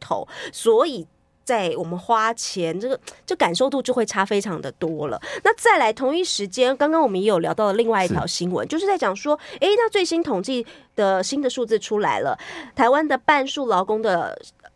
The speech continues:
Speaker 1: 受薪阶级的中位数，中间的中，中位数是五十点六万，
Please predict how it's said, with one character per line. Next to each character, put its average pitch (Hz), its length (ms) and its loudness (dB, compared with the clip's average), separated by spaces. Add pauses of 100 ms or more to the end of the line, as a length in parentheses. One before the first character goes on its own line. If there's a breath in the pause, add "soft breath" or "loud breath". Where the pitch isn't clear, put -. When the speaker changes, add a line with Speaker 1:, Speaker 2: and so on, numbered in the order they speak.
(180)
Speaker 1:
受 262 340 2
薪 240 320 -4
阶 220 160 2
级 175 120 -10
的 165 120 -2
中 247 460 0
位 240 280 2
数， 180 220 -4
中 202 180 -6
间 208 100 -4
的 196 80 -2
中， 190 280 -4
中 285 260 2
位 320 180 2
数 226 140 -6
是 208 140 -8
五 160 180 -8
十 165 220 -4
点 156 240 -4
六 170 160 2
万， 170 200 2